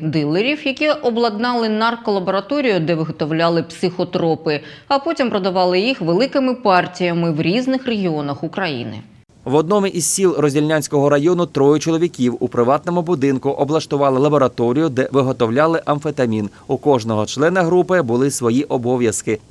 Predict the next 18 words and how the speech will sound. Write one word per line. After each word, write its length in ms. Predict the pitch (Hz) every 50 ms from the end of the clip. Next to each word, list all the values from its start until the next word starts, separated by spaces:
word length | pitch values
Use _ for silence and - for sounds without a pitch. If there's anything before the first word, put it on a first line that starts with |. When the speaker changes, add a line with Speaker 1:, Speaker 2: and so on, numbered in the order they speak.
| - - -
Speaker 2:
Один 340 | 175 190 185 165 170 139 113
виробляв 500 | 113 113 127 131 127 123 127 131 113 107
наркотики, 680 | 113 117 117 - 175 180 180 180 180 - 175 170 165 - -
інший 360 | 151 165 190 202 - - 202
шукав 360 | 165 - 139 - - 131 127
покупців, 600 | 123 - 120 - - 110 - - - 127 117 - -
а 100 | - 117
третій 380 | 117 - 147 180 185 180 175 127
займався 540 | 104 113 113 123 147 156 147 - - 151 143
пакуванням 680 | - 165 160 - 120 107 123 147 170 175 180 180 165 -
і 160 | 151 156 - -
надсиланням 680 | 139 165 160 - - 170 143 135 147 151 156 151 143
психотропів 680 | 147 - 160 139 - 113 - - 127 123 117 - 127 - - -
поштою. 460 | - 113 110 104 - - 107 107 107 - _ _
Клієнтів 560 | - 175 170 160 165 190 208 202 - 202 175
знаходили 480 | 135 127 135 131 - 170 160 147 156 156
в 60 | 143
соцмережах, 720 | - - 143 139 - 135 139 139 131 127 127 117 104 104